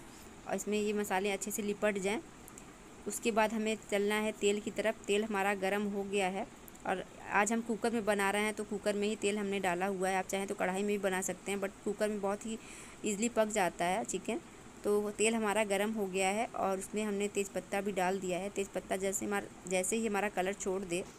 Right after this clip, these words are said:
उसके बाद हमें इसमें सारे मसाले जो मैंने बना के रखा था वो डालना है। तो आप देखते जाइए step by step, मैं आपको यहाँ पे दिखा रही हूँ। पहले हमारा तेज़पत्ता अच्छे से color छोड़ देगा, मतलब इसका color जब change हो जाएगा उसके बाद ही हमें इसमें दूसरा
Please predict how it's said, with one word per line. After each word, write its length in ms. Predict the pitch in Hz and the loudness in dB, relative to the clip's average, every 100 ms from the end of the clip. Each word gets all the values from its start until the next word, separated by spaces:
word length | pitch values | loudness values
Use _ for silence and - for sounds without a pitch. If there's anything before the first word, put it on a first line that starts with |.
| - - - - - - | -16 -14 -14 -14 -16 -10
उसके 240 | - - 240 | -6 2 4
बाद 200 | 226 226 | 6 4
हमें 240 | 226 220 | 4 2
इसमें 220 | 220 214 226 | 2 0 0
सारे 300 | 214 196 208 | 2 2 2
मसाले 400 | 208 202 185 196 | 0 2 2 2
जो 160 | 202 | 0
मैंने 220 | 190 190 | 0 0
बना 260 | 196 190 185 | 0 0 -2
के 120 | 196 | -2
रखा 280 | 190 175 196 | -4 -4 -6
था 140 | 190 | -2
वो 160 | 180 185 | -2 0
डालना 360 | 180 165 170 180 | 0 0 0 -2
है। 220 | 202 226 - - - - - - - | -2 -4 -8 -18 -18 -18 -18 -18 -6
तो 60 | 202 | 0
आप 120 | 190 | 0
देखते 360 | 190 208 - 226 | 2 0 0 2
जाइए 220 | 208 208 | 4 2
step 280 | - 208 196 | 0 -2 0
by 160 | 196 | 0
step, 200 | 208 208 | 0 -2
मैं 120 | 202 202 | 0 2
आपको 240 | 185 202 | 0 0
यहाँ 160 | 202 196 | 0 0
पे 120 | 214 | -2
दिखा 380 | 202 202 185 190 | -2 0 2 2
रही 120 | 185 | 2
हूँ। 180 | 190 208 | -2 -2
पहले 260 | 196 202 | 0 0
हमारा 180 | 202 190 | 2 0
तेज़पत्ता 520 | 202 196 - 185 202 | -2 -4 -4 -2 0
अच्छे 260 | 185 - 208 | 0 -2 -6
से 100 | 208 | -4
color 240 | 196 190 | -2 -2
छोड़ 220 | 196 185 | -2 -6
देगा, 240 | 190 190 185 | -4 -2 -2
मतलब 240 | 185 185 | -2 -2
इसका 180 | 190 208 | -2 -4
color 240 | 190 185 | -2 -2
जब 180 | 196 202 | -2 -4
change 280 | - 190 202 | -2 -2 -2
हो 60 | 180 | -2
जाएगा 340 | 165 165 185 | -2 0 -2
उसके 220 | 190 - | -4 -4
बाद 240 | 185 170 190 | -2 -2 0
ही 60 | |
हमें 160 | 202 196 | -2 -2
इसमें 220 | 190 190 | -4 -6
दूसरा 280 | 185 180 180 | -4 -2 -2